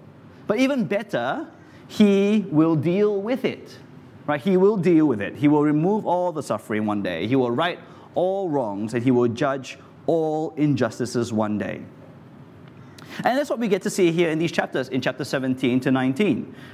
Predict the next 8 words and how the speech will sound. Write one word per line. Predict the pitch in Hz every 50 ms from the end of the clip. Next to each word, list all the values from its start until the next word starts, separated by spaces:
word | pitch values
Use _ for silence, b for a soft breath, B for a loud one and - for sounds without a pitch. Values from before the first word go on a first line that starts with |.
| B
right? | - 131 139
We, | 147 160 160 156
we | 151 160
get | 170 220 220
to | - 220
see, | - - 175 139 127 127 131 165 233 - B B B B
uh, | - 117 127 123 123 120
justice, | 120 107 - 190 180 214 226 - - - 185 120 - - - - - - -